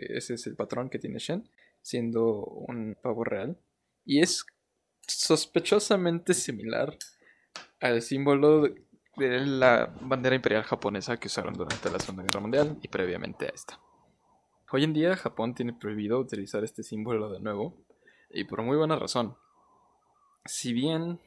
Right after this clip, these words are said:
en Occidente todo el mundo sabe acerca de, eh, los campos de concentración para los judíos y el holocausto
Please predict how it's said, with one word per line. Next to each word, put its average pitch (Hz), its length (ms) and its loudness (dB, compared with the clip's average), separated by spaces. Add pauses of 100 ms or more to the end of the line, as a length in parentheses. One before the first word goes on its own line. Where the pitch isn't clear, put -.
en 107 220 -8
Occidente 110 680 -6
todo 113 220 -6
el 117 60 -8
mundo 110 260 -8
sabe 95 440 -6
acerca - 460 -8
de, - 320 -10 (400)
eh, 110 200 -4
los 92 180 -8
campos 107 280 -6
de - 80 -8
concentración 98 640 -10
para 110 220 -6
los - 200 -10
judíos 110 640 -2
y - 60 -10
el - 280 -12 (120)
holocausto 120 720 -6